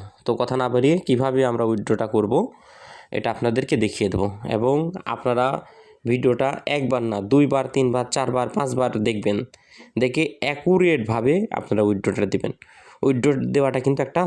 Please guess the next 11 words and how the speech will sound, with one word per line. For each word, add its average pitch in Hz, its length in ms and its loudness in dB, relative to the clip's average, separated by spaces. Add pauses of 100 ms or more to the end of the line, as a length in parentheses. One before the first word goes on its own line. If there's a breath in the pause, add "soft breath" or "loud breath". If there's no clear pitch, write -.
জটিল 147 280 2
প্রক্রিয়া, 104 440 0
যদি 123 280 4
একটু - 460 2
ভুল 139 320 4
করেন 139 480 2 (1040 soft breath)
তাহলে 120 220 0
কিন্তু 123 320 2
পেমেন্ট 104 440 2
পাবেন 110 360 -2
না। 104 200 0